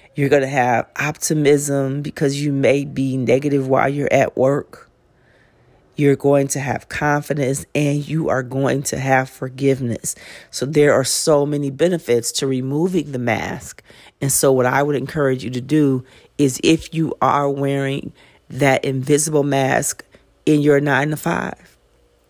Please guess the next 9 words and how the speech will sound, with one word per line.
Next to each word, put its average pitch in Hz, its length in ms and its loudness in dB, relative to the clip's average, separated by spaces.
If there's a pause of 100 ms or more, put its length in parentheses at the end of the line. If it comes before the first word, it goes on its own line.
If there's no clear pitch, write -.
(540)
it's 147 160 2
time 127 300 -2
for 135 120 -4
you 135 80 0
to 120 120 -4
take - 300 -6
that 143 160 0
mask 139 440 -2
off 120 540 -2